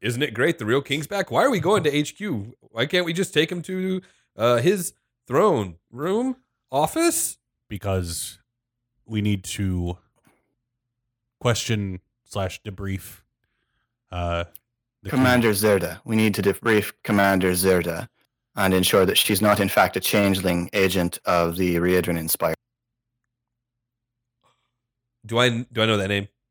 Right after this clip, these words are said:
Speaker 1: I mean,
Speaker 2: Yeah.
Speaker 1: okay, I just didn't know
Speaker 2: She's
Speaker 1: how
Speaker 2: the,
Speaker 1: secretive they were.
Speaker 2: she's the head of the Eyes, so
Speaker 1: Right.
Speaker 2: yeah.
Speaker 1: And I guess the Eyes, if they have emblazoned tabards, are not super covert. So.
Speaker 2: No.
Speaker 1: Yeah.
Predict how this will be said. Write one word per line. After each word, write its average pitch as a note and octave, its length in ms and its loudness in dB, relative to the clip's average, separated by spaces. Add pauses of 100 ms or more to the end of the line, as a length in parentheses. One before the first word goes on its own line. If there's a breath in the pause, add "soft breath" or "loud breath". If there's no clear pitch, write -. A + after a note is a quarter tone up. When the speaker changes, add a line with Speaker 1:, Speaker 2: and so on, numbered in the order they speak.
(120)
Speaker 1:
I G#2+ 40 -14
mean, G2 100 -2
Speaker 2:
Yeah. F#2 180 4 (160)
Speaker 1:
okay, G#2+ 140 -2
I G#2 60 6
just A2+ 100 -2
didn't A#2+ 140 -2
know G#2+ 40 -2
Speaker 2:
She's G2+ 60 -8
Speaker 1:
how A#2+ 100 4
Speaker 2:
the, A#2 60 0
Speaker 1:
secretive G2 400 -8
they F#2 80 -8
were. F#2 100 -8
Speaker 2:
she's G#2+ 220 -6 (120)
the A2 120 -8
head B2+ 180 4
of F#2+ 120 -4
the G2+ 120 -6
Eyes, F#2 400 -8
so - 180 -12
Speaker 1:
Right. F#2+ 140 -2
Speaker 2:
yeah. F#2 60 -10 (600)
Speaker 1:
And A#2+ 60 -8
I A2+ 40 0
guess A2 160 -2
the G#2+ 120 -2
Eyes, G#2 240 0 (120)
if G#2 80 -14
they G#2+ 80 -4
have A2 160 -2
emblazoned G#2 600 -4
tabards, F#2 460 -2
are F#2 80 -4
not F2+ 320 -8 (260)
super - 320 -14
covert. E2 420 -14
So. - 160 -10
Speaker 2:
No. B2 200 6 (320)
Speaker 1:
Yeah. - 60 -20